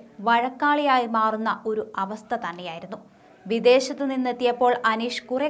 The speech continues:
കത്തികൾ അവിടെ നിന്ന് കൊണ്ടുവന്നിരുന്നു. അതിലൊന്ന് ഉപയോഗിച്ചാണ്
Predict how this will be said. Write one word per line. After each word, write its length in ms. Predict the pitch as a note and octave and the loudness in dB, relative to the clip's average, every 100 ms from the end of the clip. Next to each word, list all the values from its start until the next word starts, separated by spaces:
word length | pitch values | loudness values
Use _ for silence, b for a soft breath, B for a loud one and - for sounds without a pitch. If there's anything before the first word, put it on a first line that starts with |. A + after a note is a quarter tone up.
| D4+ | 0
കത്തികൾ 420 | A3+ A3+ D4+ C#4 - - A3+ | -2 -2 0 0 0 0 0
അവിടെ 200 | A#3+ C4+ | 2 0
നിന്ന് 160 | C4 C#4 C4+ | 0 -2 -2
കൊണ്ടുവന്നിരുന്നു. 720 | G#3+ G3+ A#3+ F3 E3+ E3+ E3+ b b b b | -4 -2 -2 -4 -8 -14 -16 b b b b
അതിലൊന്ന് 580 | G#3 A3 B3 A3+ A3+ B3+ C4 | 0 2 2 2 0 -2 -2
ഉപയോഗിച്ചാണ് 680 | A#3 B3 C4+ C4+ C4 A#3+ G#3 | -4 2 2 0 0 2 2